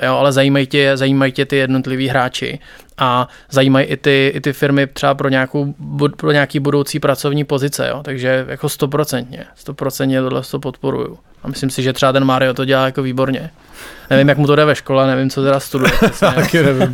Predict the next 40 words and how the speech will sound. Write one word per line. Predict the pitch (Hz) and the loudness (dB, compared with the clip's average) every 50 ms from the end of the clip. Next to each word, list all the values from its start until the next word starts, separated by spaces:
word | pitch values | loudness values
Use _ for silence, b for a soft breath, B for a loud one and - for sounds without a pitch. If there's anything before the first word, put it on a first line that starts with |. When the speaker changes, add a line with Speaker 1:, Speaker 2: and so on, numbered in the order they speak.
| 170 151 - | 0 0 0
Speaker 1:
Jak | 156 151 139 | 0 0 2
to, | - 156 156 | 2 2 4
jak | 156 143 - | 2 2 2
to | - 165 | 2 2
nakonec | 156 147 123 165 160 160 147 | 2 2 2 2 2 2 2
zúročí, | 139 147 147 143 147 147 143 - - 139 | 2 2 2 4 4 2 0 -2 -2 0
jo, | 131 127 131 | 0 2 2
ale, | 139 143 147 147 143 139 139 B B B B B B B B | 2 2 4 2 2 0 -2 B B B B B B B B
ale, | - 131 135 139 139 139 139 139 | 0 2 4 4 4 4 4 2
ale | 135 139 143 | 2 2 2
show | - - 147 135 135 | 2 0 0 0 2
dělá | 139 143 143 143 | 2 2 2 2
dobrou, | 135 131 123 127 127 - | 2 0 -2 -4 -6 -6
jo. | - - 202 214 220 - b b b b b b b b b b b b b b b b b - | -8 -10 -14 -18 -20 -20 b b b b b b b b b b b b b b b b b -4
Speaker 2:
A, | - 131 117 110 110 113 110 - - | 0 2 2 4 2 0 -2 -2 -2
ale | 123 120 127 | 0 2 2
jako | 131 - 160 | 2 2 2
mně | 175 175 160 | 2 2 2
teda | 143 - 165 185 - - - _ _ _ _ - | 2 2 2 2 0 -2 -6 _ _ _ _ -12
přijde, | - - - - 143 123 127 | -8 -6 -4 0 2 4 4
já | 123 123 | 4 4
nevím, | 127 135 143 151 | 4 4 4 2
jestli | 143 - 147 | 2 0 -2
jsem | - - 151 147 | 0 0 0 2
zase | 139 123 - 143 131 | 2 0 0 0 -2
v | - | -2
ty | - 139 | -2 -2
uvěz-, | 135 131 123 120 131 127 120 - | -2 0 2 2 2 2 2 -2
uvězněný | - 127 127 131 120 131 131 135 | -2 0 0 2 2 4 2 2
ve | 127 117 | 2 2
své | - 131 131 | 0 0 2
bublině | 123 123 120 113 120 120 120 | 2 2 2 2 2 2 2
na | 123 123 | 0 0
sociálních | - 123 - 127 120 131 131 | -2 -2 -2 -2 -2 -2 -2
sítích, | - - 113 - 110 98 | -4 -6 -6 -4 -4 -4
že | 123 113 | -4 -4
fakt | - - 135 117 | -2 -2 -2 -2
jako | 143 139 - 165 170 175 175 b b b b b b b b b b b b b b b b - 135 | -2 0 0 2 0 0 -2 b b b b b b b b b b b b b b b b -2 0
po | 127 | 2
extralize | 139 131 - - - 139 139 143 147 135 143 156 156 160 123 | 2 0 0 0 2 4 4 4 4 2 2 2 2 2 0